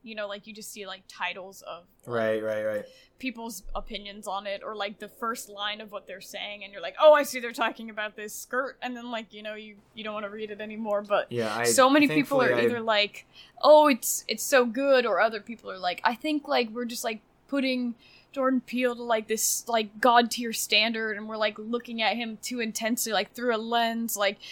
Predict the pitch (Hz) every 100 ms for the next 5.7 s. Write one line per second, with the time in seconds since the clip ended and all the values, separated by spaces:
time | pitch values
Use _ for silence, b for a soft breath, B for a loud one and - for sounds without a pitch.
0 | B 226 233 226 220 214 214 214 208 208
1 | 170 202 190 202 185 226 214 202 - 226
2 | 208 208 220 208 - B B 214 240 226
3 | 208 214 214 240 240 240 214 202 202 220
4 | 220 214 - - 226 226 214 208 214 -
5 | - 226 208 220 226 214 196